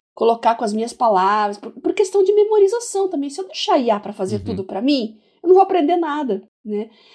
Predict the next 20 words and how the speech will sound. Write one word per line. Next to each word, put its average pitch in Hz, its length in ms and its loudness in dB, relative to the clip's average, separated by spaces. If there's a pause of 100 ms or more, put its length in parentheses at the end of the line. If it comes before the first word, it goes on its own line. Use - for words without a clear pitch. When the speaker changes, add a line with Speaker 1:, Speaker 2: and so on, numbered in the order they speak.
(140)
Speaker 1:
Eu 370 140 6
sei 359 240 4
que - 80 -12
o - 40 -20
pessoal 247 300 2
mais 226 220 -4
preguiçoso, 214 840 -2
ainda 220 160 -6
mais 330 200 2
universitário, 240 640 -2
né, 220 80 -14
quer 269 200 -10
tudo 466 300 4
pronto, 254 580 2
não 269 140 -10
quer 262 180 -12
ter 247 100 -8
dor 233 200 -6
de - 100 -4
cabeça, 226 800 2